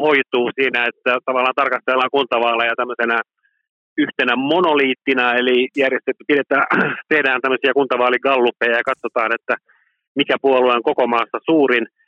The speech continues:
Ja tavallaan tämähän on siinä mielessä hassua, koska tämän vanhan fraasin mukaan tämä kyseessähän ei ole yksi vaali, vaan kaksisataayhdeksänkymmentäviisi vaalia.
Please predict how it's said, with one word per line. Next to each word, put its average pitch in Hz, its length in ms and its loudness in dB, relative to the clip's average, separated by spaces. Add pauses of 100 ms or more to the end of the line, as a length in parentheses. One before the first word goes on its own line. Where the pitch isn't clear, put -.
(300)
Ja 120 120 0 (100)
tavallaan 135 360 0
tämähän 139 240 0
on 135 180 -2 (460)
siinä 180 180 2
mielessä 131 360 -2 (100)
hassua, 120 420 0
koska 113 260 -4
tämän 123 240 0
vanhan 131 340 2
fraasin 127 320 2
mukaan 117 400 0
tämä 120 220 -2
kyseessähän 127 480 -2
ei 139 100 4
ole 123 200 2 (100)
yksi - 260 -4 (100)
vaali, 113 240 2
vaan 113 220 0 (280)
kaksisataayhdeksänkymmentäviisi 127 1500 -2
vaalia. 117 420 2